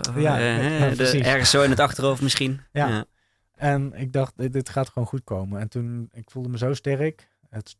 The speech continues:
Speaker 2: werd, begon al te regenen toen ik in het startvak, eh, stond. En, eh, het maakte me, ja, het kon me allemaal niet bommen. Ik, eh, ik,
Speaker 1: Nee.
Speaker 2: ik dacht gewoon, "Ik voel me sterk. Ik heb hier hard voor getraind. Vier, vijf dagen per week.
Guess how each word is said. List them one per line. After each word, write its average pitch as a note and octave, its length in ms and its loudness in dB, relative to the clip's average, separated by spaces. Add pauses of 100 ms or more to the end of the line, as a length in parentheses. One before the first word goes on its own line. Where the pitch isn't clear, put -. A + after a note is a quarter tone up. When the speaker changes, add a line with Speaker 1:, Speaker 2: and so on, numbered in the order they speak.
Speaker 2:
werd, A2 340 -6
begon A2+ 260 -2
al B2 80 2
te A#2+ 120 -2
regenen C3 420 0
toen B2+ 100 -2
ik A#2 60 -4
in A#2 60 -4
het - 80 -8
startvak, B2+ 480 -6
eh, A#2 200 -4
stond. A#2 500 -10 (120)
En, G#2 240 -10
eh, G2 280 -12
het G2 80 -20
maakte G#2+ 300 -12
me, G#2 60 -14 (220)
ja, F#2+ 200 -20 (120)
het G#2 100 -20 (220)
kon B2 140 -10
me A2+ 80 -8
allemaal G#2+ 180 -6
niet G2 160 -4
bommen. A2 360 -2
Ik, - 140 -12
eh, G#2+ 200 -4
ik, G#2+ 80 -8
Speaker 1:
Nee. G#2+ 160 -10 (240)
Speaker 2:
ik G#2+ 140 -16
dacht A2+ 180 -6
gewoon, G#2+ 320 -6
"Ik - 380 -20 (100)
voel A#2 140 -6
me A2 100 -4
sterk. A#2+ 520 -4 (440)
Ik - 120 -20
heb A2+ 160 -8
hier A2+ 140 -2
hard G#2+ 240 -2
voor B2 160 -2
getraind. A#2+ 520 -2 (600)
Vier, A#2+ 200 -4
vijf A2+ 220 -2
dagen A2+ 260 -2
per G#2+ 120 -14
week. B2 380 -2